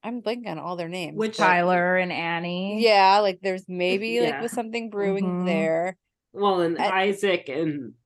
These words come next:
Speaker 2: Jamie Lynn Spears, it was like, they're like, "We need to have a conversation."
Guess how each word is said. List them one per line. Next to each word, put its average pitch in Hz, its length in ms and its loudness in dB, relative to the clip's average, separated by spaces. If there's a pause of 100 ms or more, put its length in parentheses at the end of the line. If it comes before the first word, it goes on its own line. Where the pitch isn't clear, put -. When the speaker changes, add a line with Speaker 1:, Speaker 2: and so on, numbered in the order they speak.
(180)
Speaker 2:
Jamie 170 260 2
Lynn 156 160 2
Spears, 165 500 -2
it 110 80 -10
was 143 160 -14
like, 147 260 -10
they're 165 120 -8
like, 143 140 -8
"We 254 120 -4
need 247 100 -2
to 190 80 2
have 202 160 0
a 165 40 -4
conversation." 165 760 -4